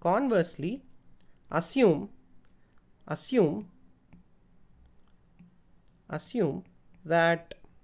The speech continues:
that for each epsilon greater than zero, each epsilon greater than zero, we can find, we can find P epsilon such that U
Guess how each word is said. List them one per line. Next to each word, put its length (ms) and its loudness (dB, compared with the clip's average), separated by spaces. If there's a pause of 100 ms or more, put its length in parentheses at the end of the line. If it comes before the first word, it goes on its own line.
(1500)
that 320 -6 (840)
for 280 0
each 420 -4
epsilon 560 0
greater 260 -2
than 220 -4
zero, 480 2 (380)
each 340 -8
epsilon 480 -4
greater 240 -10
than 160 -8
zero, 460 -2 (560)
we 100 -4
can 240 0
find, 600 -2 (1300)
we 120 -8
can 220 -4
find 460 -6
P 180 0
epsilon 580 -4 (720)
such 340 -2
that 340 -8 (1120)
U 380 0